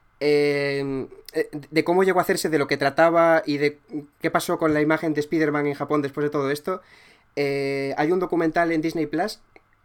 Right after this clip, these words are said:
que se llama seis uno seis, cuyo primer capítulo está dedicado a, a esto, al Spider-Man japonés, y hacen una entrevista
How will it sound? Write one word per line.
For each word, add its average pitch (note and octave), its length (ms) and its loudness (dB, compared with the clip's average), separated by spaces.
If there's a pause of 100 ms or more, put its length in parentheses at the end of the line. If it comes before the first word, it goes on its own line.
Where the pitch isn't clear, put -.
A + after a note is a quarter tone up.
(320)
que D3 120 -2
se C#3+ 140 -2
llama D3+ 240 2
seis E3 240 -2
uno D#3+ 140 2
seis, E3 320 -4
cuyo D3+ 280 -2
primer D3 260 -2
capítulo E3+ 460 -4 (580)
está D3+ 240 -2
dedicado D#3 720 0
a, B2+ 420 0
a C3 120 0
esto, D3+ 200 -4
al A2+ 100 -4
Spider-Man C#3 380 -4
japonés, D3+ 460 -4 (640)
y F3+ 180 4
hacen F#3 260 2
una F#3 380 0
entrevista E3 840 0